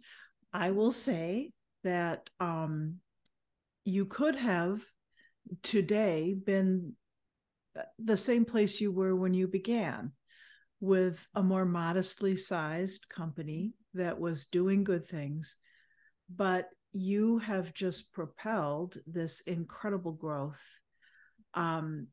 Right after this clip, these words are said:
at the company. And could you talk a, a little bit more about what it means to be one of the largest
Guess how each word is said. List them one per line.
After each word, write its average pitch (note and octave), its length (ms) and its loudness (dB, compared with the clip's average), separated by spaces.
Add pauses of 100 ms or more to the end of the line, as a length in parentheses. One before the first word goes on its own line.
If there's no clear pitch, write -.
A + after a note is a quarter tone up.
(160)
at D#3 180 -4
the D#3+ 60 -10
company. F#3+ 720 -6 (180)
And F3 460 -2 (720)
could - 300 -2
you F#4 180 2
talk A3+ 360 -6
a, F3 140 -2 (100)
a G#3 100 2
little G#3+ 260 2
bit F3 220 0
more F#3 460 -2
about F3 500 -6 (200)
what G3 220 2
it G#3 140 0
means E3+ 920 -2
to F3+ 100 -8
be E3 600 0 (360)
one F#3+ 180 0
of F#3 120 0
the F#3 80 -2
largest F3+ 840 -2